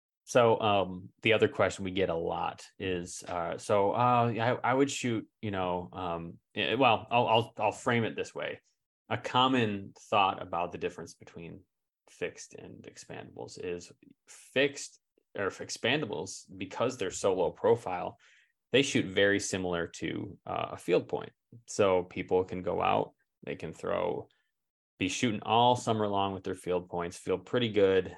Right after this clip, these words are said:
um, throw a, you know, expandable on the end and kind of feel like for deer hunting, they should be good, right? The, on the flip side, people will say, "Well, uh,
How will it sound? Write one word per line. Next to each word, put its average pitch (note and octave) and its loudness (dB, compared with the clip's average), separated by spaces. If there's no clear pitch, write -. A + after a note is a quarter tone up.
um, F2 -4
throw A2 4
a, F2 4
you F2+ -8
know, E2+ -6
expandable G2+ 0
on G2 2
the F#2 0
end F2+ -2
and F2+ -10
kind F2 -6
of F2 -10
feel F2 -4
like F2 -8
for F#2 -12
deer F#2+ -2
hunting, F#2+ -2
they F2 -4
should - -14
be D2+ -14
good, - -12
right? - -14
The, C2+ -6
on - -6
the F2+ -4
flip F3 2
side, F2+ 0
people E2 -8
will E2+ -6
say, D#2+ -4
"Well, G2 0
uh, F#2 -2